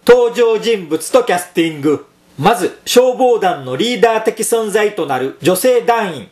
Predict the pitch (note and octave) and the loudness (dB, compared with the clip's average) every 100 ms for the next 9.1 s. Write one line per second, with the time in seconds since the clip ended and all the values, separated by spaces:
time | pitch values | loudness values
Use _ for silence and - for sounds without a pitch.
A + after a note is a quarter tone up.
0 | - A3+ A#3+ G3+ - A3 G#3+ E3+ A2 - | 0 0 2 0 -2 -2 0 -2 -2 -6
1 | F3 A3 A#3+ A3+ - G#3 D#3 - - _ | -2 0 0 0 -4 -2 -2 -4 -18 _
2 | _ F3 G#3+ G#3+ B3+ B3+ A3 F3 - G3+ | _ 4 4 2 0 0 0 -2 0 2
3 | G3+ A#3 G3 - - G#3 A#3+ A3+ A#3 - | 2 0 -2 -2 0 2 2 2 -2 -6
4 | G3+ C#3 - - B3 B3 B3+ B3 G3 F#3 | -4 -6 -4 4 4 4 2 2 2 -2
5 | C#3+ C3 - A3+ A3 G#3+ G3+ A3 A#3 A3+ | -2 -8 0 2 2 0 2 0 0 0
6 | A3 G#3 G3 D#3+ - - C#3+ A3+ A#3+ G3 | 0 -2 -2 -4 -6 -8 0 2 2 0
7 | C#3 G#3 G#3+ G#3 G3 - G3 F3 - - | 2 0 2 -2 -2 -2 0 -2 -2 0
8 | G#3+ A#3+ A3 A#3 A3+ - A3+ B2+ C#3+ E3+ | 2 4 2 0 -2 -4 -4 -2 0 0
9 | A#2 | -2